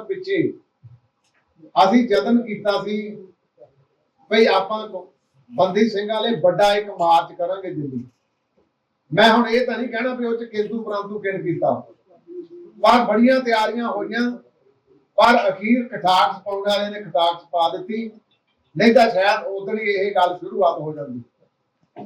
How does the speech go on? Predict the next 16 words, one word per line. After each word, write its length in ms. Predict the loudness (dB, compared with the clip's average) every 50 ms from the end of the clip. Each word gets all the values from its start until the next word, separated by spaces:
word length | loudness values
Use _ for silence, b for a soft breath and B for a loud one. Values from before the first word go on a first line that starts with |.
| -4
ਸੋ 120 | 2 4 6 6
ਹੁਣ 280 | 6 6 4 2 0 0
ਜਿਹੜਾ 260 | 0 0 2 2 0 0 -2
ਠੋਸ 280 | -2 -2 -2 -2 -2 -2
ਫੈਸਲਾ 340 | -4 -4 -6 -2 0 2 2
ਲੈਣਾ, 420 | 4 4 2 2 0 0 -2 -2 -4 -8 _ _ _ _ _ _ _ _ _ _ _ _ _ _ _ -2 4
ਉਹਦੇ 360 | 8 8 10 10 10 8 8
ਲਈ 480 | 8 6 4 4 4 2 0 -2 -8 -14 _ _ _ _ _ _ _ _ _ _ _ _ _ -2
ਜਲਦੀ 540 | 2 4 6 6 6 4 4 4 4 4 4
ਇੱਕ 180 | 2 0 -2 -4 -2 -2 -2 -2 -4 -6 -6
ਜਿਹੜੀ 280 | -6 -2 0 2 4 4
ਆ 140 | 4 4 2
ਮੀਟਿੰਗ 400 | 0 -2 -4 -6 -6 -6 -8 -10
ਸੱਦੀ 280 | -8 -8 -10 -8 -10 -4
ਜਾਊਗੀ 560 | 0 2 2 2 2 0 -4 -6 -4 -4 -6 -6 _ _ _ _ _ _ _ _ _ _ _ _ -20 _ _ _ _ _ _ _ -8
ਸਮੁੱਚੇ 480 | -4 -2 0 2 2 2 2 4 2